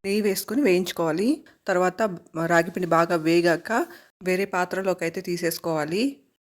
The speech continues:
ఒక కొబ్బరికాయని తీసుకొని బాగా తురిమేసి కొంచెం నెయ్యి వేసి అయితే బాగా వేపుకోవాలన్నమాట. ఆ, రెండు కొబ్బరికాయలు కూడా తీసుకొని తురుముకోవచ్చు. నేనైతే ఒక కొబ్బరికాయని తీసుకున్నాను. ఆ, ఈ మూడింటిని, కొబ్బరి తురుముని,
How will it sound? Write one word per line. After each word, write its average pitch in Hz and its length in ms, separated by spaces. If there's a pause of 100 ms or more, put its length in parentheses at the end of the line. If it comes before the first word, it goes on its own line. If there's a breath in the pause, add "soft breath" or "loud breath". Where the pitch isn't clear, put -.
(100)
ఒక 190 140
కొబ్బరికాయని 190 760
తీసుకొని 180 540
బాగా 180 300
తురిమేసి 185 600
కొంచెం 180 380
నెయ్యి 180 160
వేసి 185 240
అయితే 165 160
బాగా 165 340
వేపుకోవాలన్నమాట. 156 880 (600 loud breath)
ఆ, 175 300
రెండు 196 220
కొబ్బరికాయలు 196 500
కూడా 196 160
తీసుకొని 180 380
తురుముకోవచ్చు. 170 640
నేనైతే 190 360
ఒక 175 220
కొబ్బరికాయని 175 500
తీసుకున్నాను. 160 600 (440 loud breath)
ఆ, 165 380
ఈ 190 120
మూడింటిని, 208 760 (200)
కొబ్బరి 175 260
తురుముని, 170 580